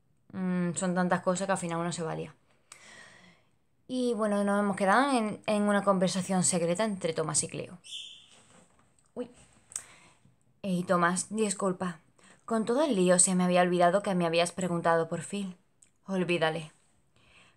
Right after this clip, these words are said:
¿Piensas realmente que me puedo olvidar de tales acusaciones? Uy, se lía.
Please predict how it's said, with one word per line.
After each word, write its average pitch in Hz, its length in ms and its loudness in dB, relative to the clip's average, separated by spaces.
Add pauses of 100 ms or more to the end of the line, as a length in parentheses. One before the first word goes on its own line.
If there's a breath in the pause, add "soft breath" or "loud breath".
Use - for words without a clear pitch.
¿Piensas 170 360 -2
realmente 160 460 0
que 175 140 -4
me 175 100 -2
puedo 165 240 -2
olvidar 170 440 2
de 185 120 0
tales 180 320 2
acusaciones? 185 800 -4 (1160)
Uy, 180 460 -8
se - 340 -8
lía. 180 260 -8